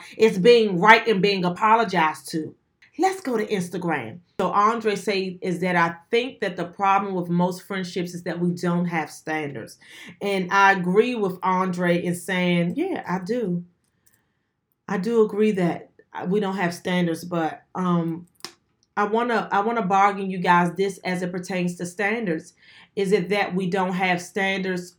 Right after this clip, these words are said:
on our friendships, or that, or that we didn't go into the relationship with the standard of a friend?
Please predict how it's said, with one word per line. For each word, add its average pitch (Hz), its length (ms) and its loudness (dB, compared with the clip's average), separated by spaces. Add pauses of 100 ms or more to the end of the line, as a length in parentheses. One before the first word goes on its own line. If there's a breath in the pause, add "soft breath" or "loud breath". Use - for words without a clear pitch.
on 202 220 -6
our 175 220 0
friendships, 220 640 -2
or 185 160 -4
that, 180 320 -2 (100)
or 185 140 0
that 180 240 -2
we 202 100 -4
didn't 180 320 0
go 185 300 0
into 180 340 -2
the 180 100 -2
relationship 175 800 -2
with 175 140 -4
the 170 80 -6
standard 180 580 -4
of 175 160 -4
a 156 80 -8
friend? 160 380 -12